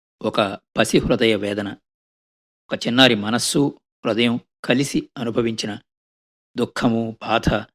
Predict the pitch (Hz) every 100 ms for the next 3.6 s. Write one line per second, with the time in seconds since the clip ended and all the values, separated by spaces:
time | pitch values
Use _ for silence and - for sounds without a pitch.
0 | _ _ _ _ _ - 120 131 123 135
1 | _ 113 110 117 - 117 - _ _ _
2 | _ _ _ - - 117 107 147 131 117
3 | - 117 110 104 160